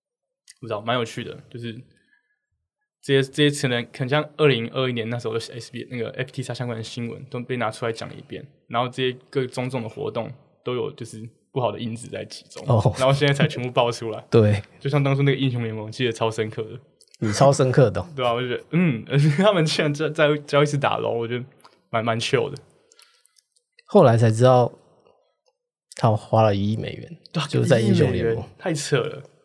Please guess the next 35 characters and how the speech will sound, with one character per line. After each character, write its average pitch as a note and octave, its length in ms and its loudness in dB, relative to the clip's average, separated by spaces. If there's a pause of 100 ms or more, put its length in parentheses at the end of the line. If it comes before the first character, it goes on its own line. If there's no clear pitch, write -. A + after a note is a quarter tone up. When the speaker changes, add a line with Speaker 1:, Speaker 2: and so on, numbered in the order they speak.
(680)
Speaker 1:
难 C#3 100 -6
怪 D#3+ 100 0
可 D3+ 80 2
以 C3+ 60 4
活 A#2+ 160 -2
这 A#2+ 80 -4
么 A#2+ 100 -2
久， A2 140 -6
这 A2+ 100 -8
英 A2+ 120 -6
雄 G#2+ 120 -14
联 - 160 -16
盟。 B2+ 120 -18 (1300)
对， - 220 -14 (260)
关 D#3 240 4
于 C3+ 220 2 (840)
F D3+ 120 2
T D#3+ 100 0
X D3+ 80 2 (120)
的 B2 60 -2
审 A2+ 280 -4
判 B2+ 200 0
啊， A2+ 100 2
相 B2+ 160 -4
关 A#2 120 -2
报 A#2 160 4
道， - 100 -4
我 - 40 -6
们 A2 100 -6
还 A#2 100 -4
是 B2 120 -4
会 B2+ 180 0 (140)
继 C3 160 -8
续， B2 280 -8 (320)
呃， F2+ 200 -10